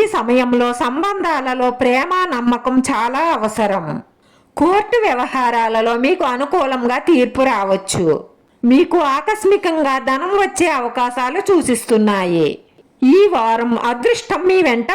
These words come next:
ఉండవచ్చు. వాహన ప్రయాణం చేసేటప్పుడు మీరు వేగంగా వెళ్ళకండి, ప్రమాదాలను అరికట్టుకోండి. ఈ రోజు ఈ రాశి వారి అదృష్ట సంఖ్య మూడు.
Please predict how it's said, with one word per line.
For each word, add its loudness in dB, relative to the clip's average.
ఉండవచ్చు. -2
వాహన 2
ప్రయాణం 0
చేసేటప్పుడు 2
మీరు 4
వేగంగా -2
వెళ్ళకండి, 2
ప్రమాదాలను -2
అరికట్టుకోండి. 0
ఈ 4
రోజు 2
ఈ 6
రాశి 0
వారి -2
అదృష్ట -2
సంఖ్య 0
మూడు. 4